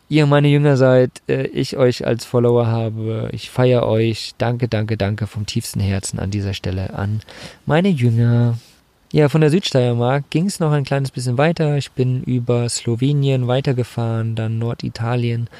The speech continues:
und dann ab nach Tirol zum Campervan Summit Meeting. Ein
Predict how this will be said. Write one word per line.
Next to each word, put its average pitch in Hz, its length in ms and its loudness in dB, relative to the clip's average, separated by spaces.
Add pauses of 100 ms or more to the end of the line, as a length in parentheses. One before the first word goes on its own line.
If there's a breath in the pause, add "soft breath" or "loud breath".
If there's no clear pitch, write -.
(260 loud breath)
und 117 220 0
dann 123 220 2
ab 139 180 0 (300)
nach 123 220 0
Tirol 160 440 2 (340)
zum 127 300 -2
Campervan 165 420 0
Summit 147 300 0
Meeting. 151 460 -2 (800 loud breath)
Ein 143 480 0